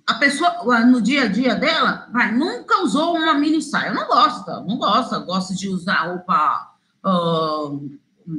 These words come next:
comprida, vai, um exemplo, tá? Aí, pra conquistar alguém, ela vai lá e tá com uma mini saia.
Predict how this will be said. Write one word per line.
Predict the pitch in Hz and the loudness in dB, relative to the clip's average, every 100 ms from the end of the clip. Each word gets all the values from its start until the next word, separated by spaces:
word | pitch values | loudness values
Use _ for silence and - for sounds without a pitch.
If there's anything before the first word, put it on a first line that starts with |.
| - | 0
comprida, | 202 196 262 349 294 220 180 170 | 2 6 6 6 4 2 4 6
vai, | 269 240 330 | 6 6 4
um | |
exemplo, | 480 285 285 285 - | 4 4 0 0 -4
tá? | - 233 - - - _ _ _ _ _ _ _ _ _ - | 2 2 2 -4 -14 _ _ _ _ _ _ _ _ _ 2
Aí, | 320 370 403 359 | 4 4 2 2
pra | 381 381 | 2 4
conquistar | 403 494 - 427 - | 2 -2 0 -2 2
alguém, | 339 330 | 4 6
ela | 330 311 | 6 6
vai | 302 254 | 4 4
lá | 302 | 2
e | 247 - _ | 0 -6 _
tá | - 339 | 0 0
com | 339 | 2
uma | 320 | 2
mini | 302 294 285 | 2 0 -2
saia. | 285 214 165 143 - | 0 0 0 -4 -12